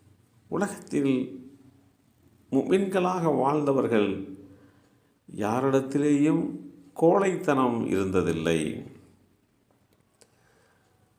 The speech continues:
கோழைத்தனத்தை இஸ்லாம் எந்தளவு பழிக்கின்றது என்பதை நாம் புரிந்து கொள்ள கடமைப்பட்டிருக்கிறோம். அல்லாஹ்வுடைய மாபெரும் அருள்,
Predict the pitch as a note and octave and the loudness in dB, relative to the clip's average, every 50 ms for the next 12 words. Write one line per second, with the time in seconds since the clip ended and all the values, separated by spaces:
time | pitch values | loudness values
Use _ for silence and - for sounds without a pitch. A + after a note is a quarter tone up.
0 | _ _ _ _ _ _ _ _ _ _ _ _ _ _ - F3 F#3 A3+ A#3 A3+ | _ _ _ _ _ _ _ _ _ _ _ _ _ _ -4 0 0 2 2 2
1 | A3 A3+ - A3 F#3+ F#3+ F#3 E3+ F3+ - E3+ D3+ C#3 - - - - A#2+ A#2 - | 2 0 -2 -4 -2 -2 -2 -2 0 0 2 2 2 0 -2 -2 -4 -4 -2 0
2 | F3 F3 D#3+ D3+ C#3+ C3+ B2 - B2+ C3 C3 C3+ C3+ D#3+ D#3 E3+ E3+ E3 D#3 D3+ | 0 2 2 2 0 -2 -2 0 2 2 2 2 0 0 0 0 0 2 4 4
3 | C#3 A#2+ G#2+ F#2+ - - - - - - - - - - - _ _ - D#3+ D#3+ | 4 4 4 2 -2 -4 -10 -14 -16 -18 -20 -20 -20 -20 -20 _ _ -6 -2 -2
4 | F3 F#3+ - E3+ E3 F3+ E3+ D#3+ D3+ D#3 D3+ C#3 C3 B2+ B2 A#2 A2 A2+ A2+ - | 0 -2 -2 -2 -2 0 0 2 2 2 2 4 4 4 4 4 4 2 0 -2
5 | - A#2 A2 G#2 G2 F#2+ F#2+ G#2+ B2 C#3+ - - - - - - - - - - | -2 -2 0 2 2 2 2 2 2 0 -2 -4 -6 -10 -12 -14 -18 -20 -20 -20
6 | - - _ _ _ _ - - C3 B2+ B2 A#2+ A#2 G#2+ F#2+ - - - - - | -20 -20 _ _ _ _ -14 -6 -4 -2 0 0 0 -2 -4 -6 -10 -12 -6 -2
7 | E3 E3 E3+ G3+ G#3 G3 F#3 D3+ D3+ D3+ C#3 C3 - C#3+ - B2 B2+ A#2+ A2+ A2+ | -2 0 0 0 2 2 2 2 2 2 2 0 0 0 -2 0 -2 -2 -4 -6
8 | A2 F#2 G#2 F#2 F#2+ F2 - F2 F2+ F2 E2 - - - - - - - - _ | -4 -2 0 0 0 -2 -2 0 0 0 0 0 -4 -10 -14 -18 -20 -20 -20 _
9 | _ _ _ _ _ _ _ _ _ _ _ _ _ _ - B2+ C3 D#3 E3 E3 | _ _ _ _ _ _ _ _ _ _ _ _ _ _ -4 -4 -2 0 0 0
10 | D3+ C3 C3+ C3 B2+ A#2 A#2 A2+ G#2+ G2+ F#2 - - - - - - - - _ | 0 0 0 0 0 2 2 2 2 0 -2 -4 -8 -12 -16 -18 -20 -20 -20 _
11 | _ _ _ - A2 A2+ A#2 C3 C#3 C#3 B2 D3+ D#3 D#3 E3+ E3 C#3+ B2 A2 A2 | _ _ _ -6 -4 -2 0 2 2 4 4 4 4 4 2 -2 -2 -2 0 0
12 | A#2+ C3 B2+ A2 F#2 - - - | 2 2 2 2 0 -2 -4 -10